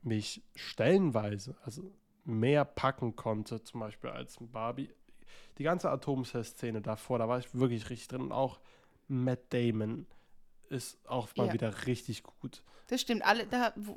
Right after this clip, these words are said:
Speaker 2: wo habe ich mir auch sogar eine Notiz gemacht. So, sobald Matt Damon, also ich hatte mit, mit dem Anfang Probleme reinzukommen, aber sobald Matt Damon da war,
Speaker 1: Ja.
Speaker 2: da, das, das stimmt, die Szene
Speaker 1: Und
Speaker 2: hatten
Speaker 1: das war auch so ein Ding, ich war, saß nämlich am Anfang in dem Film und dachte schon so, "Oh, scheiße,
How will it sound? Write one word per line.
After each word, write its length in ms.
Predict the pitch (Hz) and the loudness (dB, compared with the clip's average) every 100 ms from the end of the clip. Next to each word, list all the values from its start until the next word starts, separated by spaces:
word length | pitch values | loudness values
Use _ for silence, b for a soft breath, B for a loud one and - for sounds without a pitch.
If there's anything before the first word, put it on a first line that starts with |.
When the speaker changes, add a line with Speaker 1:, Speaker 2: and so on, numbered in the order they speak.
| - | -8
Speaker 2:
wo 60 | 220 | -4
habe 140 | 220 | -2
ich 100 | 233 | 2
mir 160 | 240 202 | 2 2
auch 80 | 208 | 0
sogar 180 | 220 208 | -2 0
eine 80 | 202 | -2
Notiz 320 | 196 202 - | -4 -6 -6
gemacht. 280 | 180 170 - | -8 -8 -8
So, 120 | 170 - - | -14 -14 -14
sobald 460 | 196 190 214 269 214 | -4 4 4 4 -4
Matt 120 | 202 - | -4 0
Damon, 400 | 240 302 277 - | 2 4 2 0
also 140 | - 202 | -2 -2
ich 100 | 208 | -2
hatte 160 | 226 | -2
mit, 320 | - 196 208 208 | 0 2 2 2
mit 360 | 202 123 196 | 0 0 -2
dem 80 | 185 | -2
Anfang 380 | 202 220 277 294 - b b | -2 0 0 0 -4 b b
Probleme 340 | - 208 220 202 | -2 2 4 4
reinzukommen, 460 | 214 277 277 269 | 2 0 -2 -2
aber 140 | 208 202 | -4 -8
sobald 380 | 202 214 - 214 | -4 -2 -2 -4
Matt 140 | 190 | -6
Damon 240 | 226 233 180 | -2 0 0
da 160 | 180 | 0
war, 260 | 202 262 269 B | 0 0 -2 B
Speaker 1:
Ja. 240 | 123 110 107 - | 0 0 0 -4
Speaker 2:
da, 240 | 220 202 - - - - | 2 2 0 -12 -20 -10
das, 360 | - 220 - - | -4 -2 -4 -8
das 160 | 214 - | -6 -6
stimmt, 300 | 190 185 196 | -4 -4 -6
die 80 | |
Szene 320 | 196 - 190 165 | -6 -4 0 2
Speaker 1:
Und 180 | 131 | 0
Speaker 2:
hatten 120 | 196 190 B B | -2 -8 B B
Speaker 1:
das 220 | 139 - | 0 6
war 160 | 147 165 | 6 6
auch 100 | 156 | 4
so 120 | 147 | 6
ein 140 | 135 | 6
Ding, 140 | 143 147 | 6 6
ich 180 | 123 135 | 4 2
war, 180 | 135 | 4
saß 240 | 135 135 165 | 6 6 8
nämlich 180 | 143 127 | 4 4
am 80 | 135 | 4
Anfang 260 | 156 156 | 4 4
in 60 | 131 | 4
dem 120 | 123 | 2
Film 260 | 160 170 143 | 4 4 6
und 80 | |
dachte 200 | 131 131 | 4 2
schon 100 | 147 | 0
so, 140 | 127 127 | -2 -4
"Oh, 120 | 107 | -6
scheiße, 680 | - - - 120 143 - | -10 -12 -8 -6 -6 -8